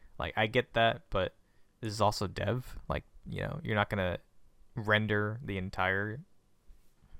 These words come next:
I guess this is, like, the release trailer though, so I can, I can see that. But to me, this is just, like, the start of, like, console gaming coming to phones, which is really cool. Or, like, console graphics coming to phones.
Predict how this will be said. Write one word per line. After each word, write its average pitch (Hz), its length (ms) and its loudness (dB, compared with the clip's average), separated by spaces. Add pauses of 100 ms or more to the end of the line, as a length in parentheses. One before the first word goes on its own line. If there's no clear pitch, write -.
I 107 80 -8
guess 123 200 -2
this 113 140 -6
is, 98 160 -8
like, 90 160 -2
the - 80 -6
release 87 300 -4
trailer - 320 -6
though, - 160 -6
so - 160 -8
I - 60 -6
can, - 280 -10 (140)
I - 80 -10
can 95 240 -8
see - 180 -10
that. - 260 -4
But - 180 -4 (360)
to 113 140 -4
me, 127 200 2
this 95 200 -2
is 92 120 -12
just, - 280 -10
like, - 260 -10 (580)
the 95 120 -8
start 90 500 -2
of, 90 500 -8 (800)
like, - 180 -14 (240)
console 101 420 -2
gaming 95 340 -6
coming 101 240 -8
to 98 80 -8
phones, 98 480 -6
which 104 220 -10
is 113 200 -12
really 104 240 -6
cool. 107 300 -8 (340)
Or, 110 80 2
like, 95 160 2
console 113 300 4
graphics - 520 -2
coming - 220 -10
to - 80 -12
phones. - 440 -10